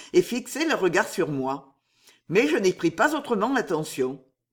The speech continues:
Un officier galonné, ouvrant la porte sur le quai, vint à moi et me demanda si j'étais bien le colonel Chamberlain. Sur ma réponse affirmative,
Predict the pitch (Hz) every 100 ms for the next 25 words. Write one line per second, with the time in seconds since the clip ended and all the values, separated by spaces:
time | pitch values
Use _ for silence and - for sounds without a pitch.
0 | _ _ _ _ _ _ _ _ _ _
1 | _ _ _ _ _ _ - 165 190 247
2 | 294 285 294 190 180 151 143 208 311 -
3 | - 254 269 269 196 - 269 208 - 156
4 | 147 147 170 285 170 233 214 139 139 180
5 | 269 - - 170 170 160 208 175 151 277
6 | 311 226 175 170 143 214 320 - 233 208
7 | 180 269 - 202 160 143 127 139 165 _
8 | _ _ _ _ _ - 180 160 220 233
9 | 311 294 - 202 160 143 160 190 285